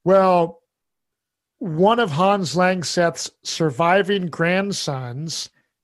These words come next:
saw this newspaper article from Norway, somehow got my address.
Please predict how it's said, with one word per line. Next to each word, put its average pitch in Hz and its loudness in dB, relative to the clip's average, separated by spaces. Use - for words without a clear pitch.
saw 196 2
this 196 2
newspaper 180 -2
article 151 -2
from 170 -2
Norway, 156 0
somehow 254 2
got 185 2
my 185 2
address. 151 0